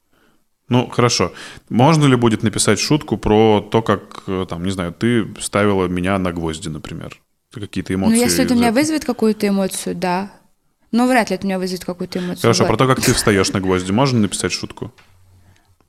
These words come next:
Speaker 2: Ну, если бы это у меня вызвало достаточно яркую эмоцию, то, конечно, можно. Но это у меня тоже не вызвало. Э, давай, вот что из последнего у меня вызвало яркую эмоцию. Что я начала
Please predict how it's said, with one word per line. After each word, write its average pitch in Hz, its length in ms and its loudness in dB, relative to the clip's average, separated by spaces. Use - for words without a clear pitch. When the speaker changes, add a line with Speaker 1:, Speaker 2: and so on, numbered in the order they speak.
Speaker 2:
Ну, 233 140 2
если 240 300 0
бы 240 60 0
это 247 120 0
у 233 40 4
меня 233 120 4
вызвало 294 280 4
достаточно 214 480 0
яркую 202 380 0
эмоцию, 190 300 -2
то, - 80 -2
конечно, 247 340 2
можно. 180 420 0
Но 226 120 2
это 233 120 0
у - 20 2
меня 254 100 2
тоже 233 200 0
не 202 80 0
вызвало. 185 420 -4
Э, 202 320 2
давай, 247 320 2
вот 196 200 -6
что - 160 -2
из 214 120 0
последнего 202 460 -2
у 185 40 -2
меня 196 180 -2
вызвало 92 380 -6
яркую 190 380 -4
эмоцию. 185 440 -10
Что 208 360 -4
я 202 200 0
начала 208 640 0